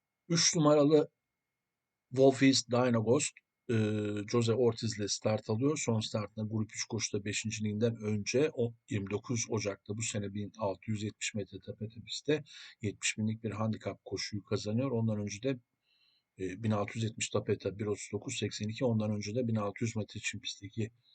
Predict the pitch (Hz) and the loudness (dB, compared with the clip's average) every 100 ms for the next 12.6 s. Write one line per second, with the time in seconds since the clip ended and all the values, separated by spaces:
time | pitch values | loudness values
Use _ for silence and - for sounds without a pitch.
0 | _ _ _ - 95 90 101 104 - 117 | _ _ _ -10 -6 -4 -6 -4 -4 -2
1 | 101 101 - - 107 104 - 104 - - | -2 -4 -4 0 2 2 0 -4 -4 -4
2 | 101 - 131 120 110 - - 101 - 98 | -4 -2 -4 -2 -2 -4 -4 -4 -4 -6
3 | - 101 - 113 110 95 139 120 107 98 | -6 -6 -4 -6 -6 -4 -4 -2 -4 -4
4 | - - 101 - 98 95 120 117 95 101 | -8 -4 -6 -4 -8 -6 -6 -6 -4 -2
5 | 113 117 107 104 107 107 98 120 101 - | 0 0 0 2 2 0 0 -4 -6 -4
6 | 107 107 113 117 - 113 113 113 101 - | -4 -4 -6 -6 2 2 4 2 -2 -2
7 | _ _ _ - - - - - - - | _ _ _ -20 -20 -20 -20 -20 -20 -20
8 | _ 131 139 - 147 151 151 160 160 - | _ 8 8 8 6 6 8 6 6 2
9 | - 131 147 147 - - 131 123 107 95 | 4 6 6 4 -2 4 4 6 2 -4
10 | _ - 120 113 110 107 113 120 113 107 | _ 0 2 4 4 2 4 4 2 0
11 | 110 131 - 110 107 - 107 110 139 123 | 2 2 2 -2 -4 -4 -6 -4 -4 0
12 | 123 117 117 117 - 113 | 2 2 0 0 0 -2